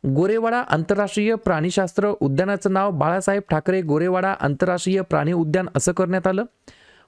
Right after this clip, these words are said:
मोहाली आंतरराष्ट्रीय हॉकी स्टेडियमचं नाव बदलून ऑलिम्पियन बलबीर सिंग वरिष्ठ आंतरराष्ट्रीय हॉकी स्टेडियम असं करण्यात आलं,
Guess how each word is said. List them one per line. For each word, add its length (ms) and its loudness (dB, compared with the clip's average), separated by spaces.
मोहाली 500 0
आंतरराष्ट्रीय 600 0
हॉकी 340 0
स्टेडियमचं 520 0
नाव 160 2
बदलून 400 0
ऑलिम्पियन 580 0
बलबीर 420 0
सिंग 260 0
वरिष्ठ 460 0
आंतरराष्ट्रीय 680 0
हॉकी 340 0
स्टेडियम 360 0
असं 160 2
करण्यात 340 0
आलं, 160 0